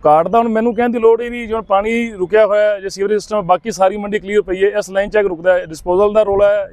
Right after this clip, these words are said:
ਜਾਂ ਸੀਵਰੇਜ ਸਿਸਟਮ ਦਾ ਰੌਲਾ ਹੈ, ਇਹ ਤਾਂ ਮਾਰਕੀਟ ਕਮੇਟੀ ਵਾਲੇ ਮੰਡੀ ਬੋਰਡ ਅਧਿਕਾਰੀ ਆ ਕੇ ਚੈੱਕ ਕਰਨ ਵੀ ਇਹ, ਇਹ ਦਿੱਕਤ ਕਿਉਂ ਹੋਈ।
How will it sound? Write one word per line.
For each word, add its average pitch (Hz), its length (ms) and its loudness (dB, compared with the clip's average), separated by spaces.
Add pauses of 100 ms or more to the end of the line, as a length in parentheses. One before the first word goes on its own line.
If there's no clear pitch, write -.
ਜਾਂ 185 140 -2
ਸੀਵਰੇਜ 185 300 0
ਸਿਸਟਮ 190 260 -8
ਦਾ 180 60 -6
ਰੌਲਾ 180 260 0
ਹੈ, 190 40 -6
ਇਹ 196 100 -8
ਤਾਂ 202 120 0
ਮਾਰਕੀਟ 185 320 -2
ਕਮੇਟੀ 190 240 -6
ਵਾਲੇ 196 140 2
ਮੰਡੀ 180 240 -6
ਬੋਰਡ 185 140 -4
ਅਧਿਕਾਰੀ 151 300 -2
ਆ 175 80 2
ਕੇ 180 100 -6
ਚੈੱਕ 170 200 -4
ਕਰਨ 180 280 -4 (320)
ਵੀ 196 80 4
ਇਹ, 202 100 4
ਇਹ 214 120 4
ਦਿੱਕਤ 190 280 -4
ਕਿਉਂ 190 160 -2
ਹੋਈ। 139 220 -2